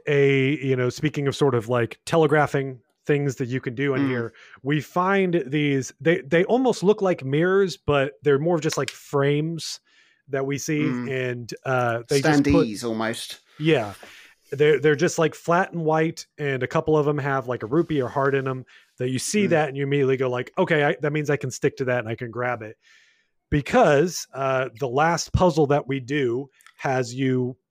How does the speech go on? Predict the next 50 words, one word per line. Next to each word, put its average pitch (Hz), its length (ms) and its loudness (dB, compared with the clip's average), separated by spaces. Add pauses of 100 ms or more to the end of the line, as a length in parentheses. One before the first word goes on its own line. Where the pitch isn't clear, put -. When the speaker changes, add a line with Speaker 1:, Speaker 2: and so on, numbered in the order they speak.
(180)
Speaker 1:
pressing 170 340 2
these 156 160 0
buttons 147 320 -2
that 131 160 -4
make 135 240 -2
one 139 180 0
move 131 220 -2
left 135 180 -2
to 143 80 -2
right, 127 320 0
and 127 120 -6
that 131 120 -4
takes 135 200 -2
us 120 100 -6
to - 60 -14
the 117 60 -6
boss 117 260 -4
key. 117 260 -6 (420)
Also 220 320 2
just 170 220 -2
love 151 180 2
the 143 80 2
fact 131 380 -2
that 127 360 0 (600)
the 131 120 0
first 175 360 2
r-, 156 300 -2
room 156 200 2
we 135 140 2
go 175 200 4
into 131 480 2 (280)
has 135 400 0
the 127 80 -4
big 151 240 0
door 139 380 4 (320)
and 220 280 2
the 214 140 4
big, 185 440 2
uh, 165 360 4 (160)
key 220 240 0
treasure 220 320 2
chest 123 320 -4
Speaker 2:
Yeah. 139 80 -6
Speaker 1:
in 117 40 -10
here. 107 260 -8
So 143 420 2 (300)
it's 143 160 -2
like, 151 220 2 (120)
"Okay, 156 340 2
well, 165 500 2